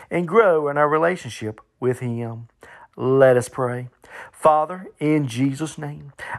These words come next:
I pray whosoever listens to this podcast right now, I pray, Lord, you just be with them for your glory. I pray, Lord, that you just touch them right now, Lord. Stir their heart for the podcast, Lord.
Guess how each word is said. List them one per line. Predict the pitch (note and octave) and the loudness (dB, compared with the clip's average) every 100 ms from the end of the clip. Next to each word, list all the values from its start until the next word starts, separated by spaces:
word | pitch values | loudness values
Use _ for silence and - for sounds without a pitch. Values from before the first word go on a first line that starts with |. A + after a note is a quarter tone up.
| - | 2
I | D#3 | 2
pray | E3+ F#3 E3+ | 2 -2 -2
whosoever | F#3 E3+ F#3 F3+ | -4 -4 -4 -4
listens | F#3 F#3 G#3 | -6 -8 -10
to | |
this | - | 0
podcast | B2+ A#2 B2 A#2 - | 2 2 -2 -6 -4
right | A#2+ B2+ | -4 -4
now, | D#3+ B2+ | -4 0
I | C3+ | 0
pray, | - D3+ | 0 -2
Lord, | C#3 D3 - | -2 -6 -8
you | |
just | E3+ E3 F#3 | -14 -10 -10
be | F#3 | -8
with | D3 D3+ | -6 -6
them | - | -8
for | F#2+ A2 | -12 -8
your | A2 C3 | -4 -4
glory. | C3 C3 C#3+ C#3+ - - - | -4 -8 -10 -16 -16 -14 -8
I | - | 2
pray, | A#3 A3+ | 4 4
Lord, | G3 A#3 B3 | 2 0 0
that | F#3 - | -4 -4
you | G#3 | -6
just | A3+ - | -6 -2
touch | A3 G#3 | 0 0
them | C3+ C3 | 0 2
right | D#3 | 2
now, | C#3+ C3+ | 2 2
Lord. | C#3+ D3+ | 2 2
Stir | - E4 | 2 4
their | D#4+ | 4
heart | A3 A#3 - | 4 0 0
for | - | -8
the | F3+ G3+ | -8 -6
podcast, | E3 C3+ - C3 A2+ | 0 -2 0 -4 -2
Lord. | D3+ | -4